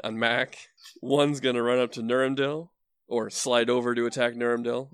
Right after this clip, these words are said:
And the last one is going to run up to Missus T. Cooper. So I'll start with the two on Fulcard.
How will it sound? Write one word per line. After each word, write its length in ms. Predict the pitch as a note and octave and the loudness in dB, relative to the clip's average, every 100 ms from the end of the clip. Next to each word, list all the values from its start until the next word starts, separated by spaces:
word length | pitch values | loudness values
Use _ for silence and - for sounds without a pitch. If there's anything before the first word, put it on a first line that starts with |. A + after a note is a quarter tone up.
| - | -6
And 420 | A2+ G#2+ A2 G#2 | -2 -2 -4 -8
the 200 | A2 G#2+ | -6 -4
last 380 | G#2+ G#2+ A2 - | -2 -4 -4 -6
one 240 | A2 G#2+ | -6 -4
is 200 | - G#2+ | -8 -8
going 320 | A2 G#2+ G#2+ G#2 | -6 -4 -4 -8
to 400 | G#2 G#2 G#2 G#2 _ _ _ _ | -8 -8 -8 -10 _ _ _ _
run 300 | G#2 G#2+ G#2+ | -2 0 0
up 200 | G2+ G#2 - - | -2 -6 -10 -8
to 220 | G#2 G2+ | -6 -4
Missus 300 | G2+ - G#2 | -6 -10 -10
T. 100 | B2 | -10
Cooper. 380 | A2+ E3 A#2+ A#2 - _ _ _ _ | -4 -4 -4 -12 -20 _ _ _ _
So 140 | A#2+ | -4
I'll 60 | A2 | -4
start 260 | C3 B2+ | 0 0
with 100 | A#2 | -2
the 80 | A#2+ | -10
two 320 | A2 - B2 A2+ | -12 -8 -6 -2
on 200 | A2 A#2 | -2 -2
Fulcard. 420 | - C3+ G#2+ D#2 | -6 -6 -6 -10